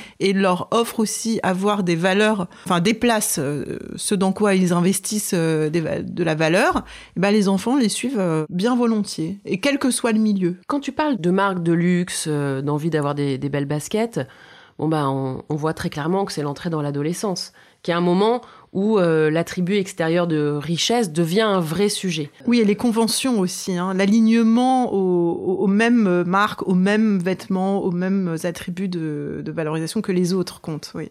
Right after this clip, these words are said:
Speaker 2: Moi, j'ai, j'ai, euh, quelquefois entendu des enfants manifester à cet âge-là leur envie, euh, d'être plus tard millionnaire. C'est un, quelque chose qui, qui, qui est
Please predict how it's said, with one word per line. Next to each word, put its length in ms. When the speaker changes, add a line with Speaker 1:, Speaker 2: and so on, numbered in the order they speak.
Speaker 2:
Moi, 180
j'ai, 420
j'ai, 480
euh, 240
quelquefois 800
entendu 400
des 240
enfants 480
manifester 540
à 100
cet 220
âge-là 440
leur 240
envie, 460
euh, 100
d'être 400
plus 220
tard 180
millionnaire. 760
C'est 160
un, 180
quelque 280
chose 180
qui, 300
qui, 200
qui 280
est 60